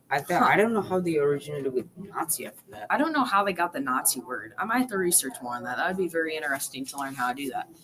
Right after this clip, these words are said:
Speaker 1: Yeah.
Speaker 2: But I think when he created the Nazi Party, he wa-, he was automatically the ruler of it, which, of course, was, like, a big thing.
Speaker 1: Yeah.
Speaker 2: But in nineteen thirty-three, he became ch-,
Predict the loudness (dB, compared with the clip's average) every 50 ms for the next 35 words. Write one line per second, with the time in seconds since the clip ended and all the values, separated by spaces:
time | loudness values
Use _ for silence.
0 | -20 -20 -10 -2 0 2 4 4 2 0 -2 -8 -18 -20 -20 -20 -20 -20 -14 -6
1 | 0 4 6 8 8 6 6 0 -6 -20 -20 _ -6 2 6 6 8 8 6 2
2 | 0 0 0 0 0 -2 -4 -8 -14 -14 _ _ _ _ _ -6 -2 0 0 0
3 | 0 -2 -2 0 0 0 0 2 4 4 4 6 4 2 0 2 4 4 4 4
4 | 2 2 0 0 2 2 2 2 2 0 -2 -4 0 2 4 4 6 6 6 6
5 | 6 4 4 4 6 6 6 6 4 4 4 2 2 0 -2 -2 -2 0 0 0
6 | 0 0 2 2 2 2 0 0 -2 -4 -6 -10 -12 -12 _ _ -20 -20 -20 -20
7 | -20 -20 _ _ _ -12 -8 -4 0 0 0 2 0 -4 -4 -6 -6 -4 -2 2
8 | 2 2 2 2 0 0 0 0 -2 -4 -10 -10 -6 -4 -4 -4 -4 -4 -6 -4
9 | -4 -4 -6 -10 -18 _ _ _ _ -20 -18 -10 -4 -2 -2 -2 -2 -4 -6 -10
10 | -12 -16 -10 -4 0 6 8 8 10 10 8 6 2 -10 _ _ _ _ _ _
11 | _ _ _ _ 0 2 4 6 8 8 8 8 6 4 4 2 2 4 4 4
12 | 6 4 2 0 0 2 2 2 2 2 0 0 0 -2 -2 -2 -2 -2 -2 -2